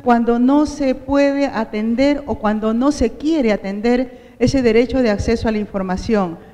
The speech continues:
La población reclama, hay medios también legales para reclamar, hay procedimientos que se tienen que realizar cuando el ciudadano ve que su derecho de acceso a la información no está siendo respetado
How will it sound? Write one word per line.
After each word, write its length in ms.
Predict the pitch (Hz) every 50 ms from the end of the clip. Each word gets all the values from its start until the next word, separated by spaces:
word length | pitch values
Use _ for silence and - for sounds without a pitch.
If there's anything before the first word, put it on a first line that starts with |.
| - -
La 160 | 214 214 208
población 760 | 214 208 208 202 214 226 - - 269 269 277 277 277 262 247
reclama, 1040 | 208 196 202 196 - 254 269 269 269 269 262 262 269 277 277 277 - - - - - -
hay 220 | - 214 214 220
medios 520 | 214 220 262 302 320 302 285 277 277 - -
también 400 | - 240 233 226 254 254 262 247
legales 440 | 233 233 240 240 240 240 247 247
para 200 | 240 - 220 214
reclamar, 840 | 208 208 214 214 214 202 208 220 233 254 262 277 285 285 - - - - - - -
hay 160 | - 226 233
procedimientos 920 | 233 - 233 233 226 - 240 208 214 214 220 247 285 311 302 294 294 285 277
que 80 | 262
se 120 | 226 240 226
tienen 380 | - - 247 240 240 240 240
que 100 | 226 226
realizar 840 | 214 - 208 202 202 208 208 - 262 254 262 262 262 254 - - - - - - -
cuando 240 | 233 233 233 233 226
el 60 | 220
ciudadano 640 | - - 240 226 214 214 220 233 254 254 247 240 233
ve 420 | 233 240 247 262 262 254 - - -
que 80 | 226
su 180 | 220 - 233 214
derecho 520 | 208 202 208 254 285 277 - - 285 277
de 80 | 233 233
acceso 340 | 220 220 - 262 254 - 254
a 40 | 233
la 80 | 226
información 720 | 226 220 - 220 202 202 202 208 - 269 269 277 285 285 277 - - - - -
no 220 | 233 247 262 262
está 480 | 254 262 254 - - - 262 269 277 277
siendo 400 | - - 277 269 269 254 269 262
respetado 840 | 254 254 240 - - 226 220 - 240 240 233 226 226 226 240 240